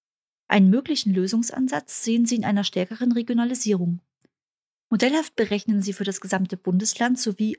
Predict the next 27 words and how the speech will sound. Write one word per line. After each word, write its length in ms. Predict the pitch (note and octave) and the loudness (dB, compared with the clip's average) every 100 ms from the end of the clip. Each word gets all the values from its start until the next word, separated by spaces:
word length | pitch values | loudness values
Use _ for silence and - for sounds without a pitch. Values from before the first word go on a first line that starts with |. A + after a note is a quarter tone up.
| _ | _
für 180 | - - | -10 -2
einzelne 380 | F#3+ F#3+ G3+ G3 | 0 0 0 0
hessische 440 | F#3+ G#3 G3+ F#3+ | 0 -2 -4 -4
Regionen, 560 | F#3 F3+ F3+ G3 B3 - _ _ _ _ | -4 -2 -2 2 0 -2 _ _ _ _
wie 100 | - | 0
sich 200 | B3+ D4+ | 2 2
unsere 340 | B3+ B3 A3+ - | 0 0 0 -6
aktuellen 500 | G#3 - - G3+ F#3+ | -8 -10 -2 0 0
Konsummuster 720 | G3 F3+ G#3 G#3+ G#3+ - G#3 | 0 -2 0 -2 -2 -2 -4
auf 100 | G3 | -4
die 100 | G3 | -4
Selbstversorgungsgrade 1120 | G3 - - B3+ B3 A#3+ B3 - - A3 A3+ | -4 -4 -6 -6 -6 -2 -4 -4 -4 -4 -4
und 100 | G#3+ | -2
den 100 | G#3+ | -4
Flächenverbrauch 680 | - G3+ G#3 G3 F#3+ - F#3 | -2 -4 -4 -6 -8 -6 -6
in 100 | G3 | -6
Hessen 300 | F#3 - - | -6 -6 -6
auswirken 640 | F#3 F#3 - G3+ - C#4+ _ _ _ - | -6 -8 -4 -6 -4 -10 _ _ _ -4
und 160 | F#3+ | -2
was 180 | G#3+ A#3 | 0 2
mit 140 | B3+ A#3+ | 0 0
der 140 | G3+ | -2
Planetary 540 | - G#3 A#3 G#3+ G#3 | -2 -6 -4 -4 -4
Health 340 | F#3 F#3 G3+ - | -2 -4 -4 -6
Diet 340 | B3 C4 - - | -6 -6 -8 -8
möglich 340 | C4+ G3+ - | -6 -6 -4
wäre. 280 | F3 F3 | -6 -6